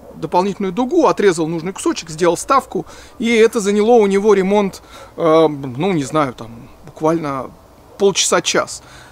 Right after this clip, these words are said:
Но при этом сделать такой ремонт в поле, наверное, бы он не смог.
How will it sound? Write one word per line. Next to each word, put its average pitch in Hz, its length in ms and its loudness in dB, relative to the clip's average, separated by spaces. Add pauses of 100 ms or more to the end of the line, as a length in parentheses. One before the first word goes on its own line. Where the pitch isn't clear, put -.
(120)
Но 240 380 4
при 202 260 -4
этом 226 480 -2
сделать 185 380 0
такой 214 320 0
ремонт 202 500 -2
в 175 560 -2
поле, 254 300 0
наверное, 190 400 0
бы 170 120 -4
он 180 100 -2
не 214 100 -4
смог. 147 380 -6